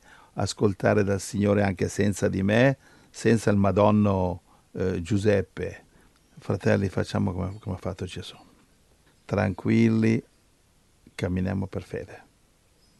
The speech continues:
Mai preoccuparsi.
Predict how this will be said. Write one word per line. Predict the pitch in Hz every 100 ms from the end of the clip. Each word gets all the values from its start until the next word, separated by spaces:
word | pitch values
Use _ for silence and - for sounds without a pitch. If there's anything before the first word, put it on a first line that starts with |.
| _ _
Mai | - 101 107 113 117 117 113 113 110 - _ _ _ -
preoccuparsi. | 104 92 98 - 92 107 -